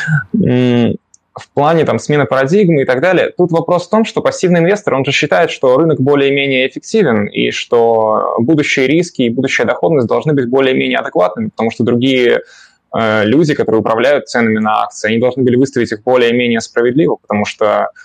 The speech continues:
умные люди быстро зарабатывают большой капитал и оказывают большее влияние на котировки. И поэтому, допустим, у нас впереди какие-то серьезные там проблемы и так далее. Это должно быть заложено в акции, но мы этого не видим, это не заложено. А, когда мы говорим о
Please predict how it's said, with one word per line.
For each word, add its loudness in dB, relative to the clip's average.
умные 2
люди 2
быстро 0
зарабатывают 0
большой -2
капитал 0
и 2
оказывают -4
большее 0
влияние -4
на 0
котировки. -4
И 0
поэтому, 0
допустим, 0
у 0
нас 0
впереди -2
какие-то -2
серьезные -2
там -2
проблемы -2
и -18
так -4
далее. 2
Это -4
должно 0
быть 0
заложено 0
в -8
акции, -4
но -2
мы 0
этого -6
не 0
видим, -2
это -4
не 0
заложено. -2
А, 0
когда 0
мы 2
говорим 0
о 2